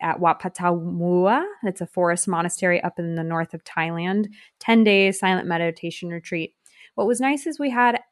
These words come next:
I'm, I'm gonna approximate, but it was about nine hours a day of, um, activity, which was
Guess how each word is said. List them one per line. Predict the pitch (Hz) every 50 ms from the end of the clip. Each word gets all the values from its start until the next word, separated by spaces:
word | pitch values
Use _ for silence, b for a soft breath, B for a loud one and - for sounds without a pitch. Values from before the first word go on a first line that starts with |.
| _ _ _ _ _ - -
I'm, | - 202 254 262 254
I'm | - - 247 240 233
gonna | 226 233 233 226
approximate, | 220 - 214 208 214 208 - - 196 175 165 180 -
but | - 202
it | 196
was | 202 208
about | 220 202 233 247 247 -
nine | 214 214 202 208 226 233
hours | 247 240 240 233 233 220 226
a | 220
day | 185 202 190 180 180 180 -
of, | - - 175 170 165 165 170 165 b b b b b b b b _
um, | 185 180 170 170 170 165 165 165 165 165 165 - _ - - -
activity, | 185 190 - - - 190 180 208 226 269 302 330
which | 277 208 202 -
was | - 180 170 165 165 -